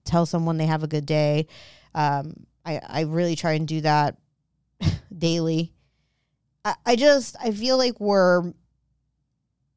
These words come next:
missing opportunities and we're kind of ignoring, ignoring what's already happened,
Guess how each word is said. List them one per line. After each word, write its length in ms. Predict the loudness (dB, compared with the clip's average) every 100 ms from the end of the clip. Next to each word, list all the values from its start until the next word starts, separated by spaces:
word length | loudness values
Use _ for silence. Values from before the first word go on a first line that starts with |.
| -6
missing 480 | -2 0 -2 -4 -2
opportunities 1080 | -2 -2 -8 -6 -6 -6 -8 -10 -12 -16 -10
and 180 | -6 -4
we're 160 | -4
kind 220 | -4 -4 -2
of 100 | -2
ignoring, 840 | -2 -2 -2 -2 -2 -2 -6 -10 -12 _ _ _ _ _ _ _ _ _ _ _ _ _ _ _
ignoring 720 | -8 -4 -2 -2 -2 -6 -10 -20 _ _ _
what's 280 | -6 -2 -2
already 340 | 0 0 0 -2
happened, 680 | -2 -2 -2 -8 -10 -14